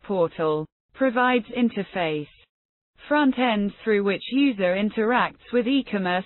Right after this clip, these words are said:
vendor. Can be accessed through laptop, desktop, mobile and handheld device. Simplicity and clarity of content on web portal is directly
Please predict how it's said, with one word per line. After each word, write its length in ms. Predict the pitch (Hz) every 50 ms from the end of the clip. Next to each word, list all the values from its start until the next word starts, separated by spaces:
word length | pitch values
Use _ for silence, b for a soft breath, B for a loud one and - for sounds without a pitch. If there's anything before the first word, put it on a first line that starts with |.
| - -
vendor. 540 | 208 190 175 175 165 156 156 147 147 147 - _ _ _ _ _ _ _ _ -
Can 180 | - 269 269 233
be 140 | 254 247
accessed 640 | 254 277 302 - - - - - 180 175 196 - _ - -
through 200 | 240 240 233 233
laptop, 640 | 254 269 262 269 _ - - 170 151 147 143 143 _ _ _ _ _ _ _ _ _ _ _ _ -
desktop, 720 | 277 302 294 269 - - - - 196 175 160 156 165 - _ _ _ _ -
mobile 600 | 233 240 269 277 294 262 233 220 208 190 196 196
and 140 | 196 190 190
handheld 680 | 202 233 277 277 269 240 202 190 175 165 170 185 196
device. 560 | - 226 226 202 214 202 175 160 156 151 151 - _ _ _ _ _ _ _ _ _ _ _ _ _ - -
Simplicity 800 | - 262 254 247 - - 302 320 302 - - 247 - - 226 214
and 180 | 196 190 190 175
clarity 580 | - 254 285 294 269 233 214 208 - 208 190 180
of 160 | 175 175 -
content 720 | - - 262 262 254 247 - - 185 170 170 180 - 202
on 200 | 196 180 180 196
web 220 | 233 277 285 262 - _
portal 500 | - 190 180 165 165 - - 208 202 220
is 140 | 233 247 - -
directly 840 | 247 240 240 240 247 254 240 202 - - - 170 156 151 147 151